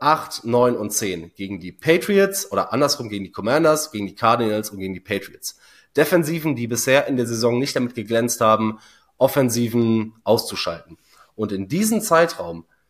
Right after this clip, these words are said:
seit Woche acht, sind die Chicago Bears die Offense Nummer zweiunddreißig in E P A per Play. Und für alle, die es vielleicht nicht so hundertprozentig wissen, setzt sich natürlich zusammen aus dem Running Game und dem Passing Game.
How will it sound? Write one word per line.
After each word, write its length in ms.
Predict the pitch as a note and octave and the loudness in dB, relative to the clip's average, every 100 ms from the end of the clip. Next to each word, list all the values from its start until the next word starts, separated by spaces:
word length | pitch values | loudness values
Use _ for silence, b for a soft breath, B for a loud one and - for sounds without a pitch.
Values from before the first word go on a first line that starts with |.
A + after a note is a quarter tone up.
| _ _ _ _ - | _ _ _ _ -14
seit 400 | G2+ D3 G#3+ D#3 | 0 2 2 0
Woche 260 | D#3+ E3 | -2 -2
acht, 280 | B2 A2 - | -4 -6 -8
sind 280 | G#2 F#2+ D3 | -14 -12 -10
die 80 | E3 | -8
Chicago 400 | - B2 B2+ A#2+ | -6 -2 0 0
Bears 640 | C3+ C#3+ D#3 - - _ _ _ | 0 2 0 -4 -10 _ _ _
die 140 | A#2 A#2 | -6 0
Offense 440 | D3 E3+ D#3+ - | 2 2 0 0
Nummer 220 | B2+ G#2 | 0 -2
zweiunddreißig 1040 | - - C3+ F#3+ F3 B2+ C#3+ D#3 C#3 B2+ - | -2 0 4 4 2 2 2 2 -2 -4 -4
in 100 | A#2 A#2 | -6 -6
E 100 | D3+ | -4
P 160 | C#3 | 0
A 100 | A2+ | 0
per 140 | A#2 A2+ | 0 -2
Play. 440 | C3 C#3 E3+ G3+ B B B B - | 4 4 4 0 B B B B -4
Und 460 | A2+ A#2 A#2 - - _ _ _ _ _ | 0 2 2 2 -2 _ _ _ _ _
für 180 | - A2+ | -2 0
alle, 180 | A#2+ A#2+ | 2 2
die 80 | A#2 | 0
es 80 | |
vielleicht 480 | A2+ A2 G#2+ - - | 2 2 0 -8 -6
nicht 160 | A#2 A2 | -2 0
so 240 | A2+ G#2 | 2 2
hundertprozentig 540 | A#2 A#2 - - G2+ A#2+ | 2 2 0 -4 -4 -2
wissen, 240 | C3+ A2+ | 0 0
setzt 180 | A2+ - | 0 -2
sich 140 | A2+ | -4
natürlich 320 | G2+ - A2 | -4 -4 -4
zusammen 260 | - G#2+ G#2 | 0 0 -2
aus 120 | F#2+ | -6
dem 220 | G2+ F#2+ F2+ | -6 -6 0
Running 240 | B2 C#3+ | 2 2
Game 280 | A#2+ A#2+ B2 | 2 2 0
und 100 | G2+ | -4
dem 120 | F#2+ | -10
Passing 360 | F#2+ D3 E3 D3 | 0 0 2 2
Game. 320 | C#3+ C#3+ D3 | 2 2 -2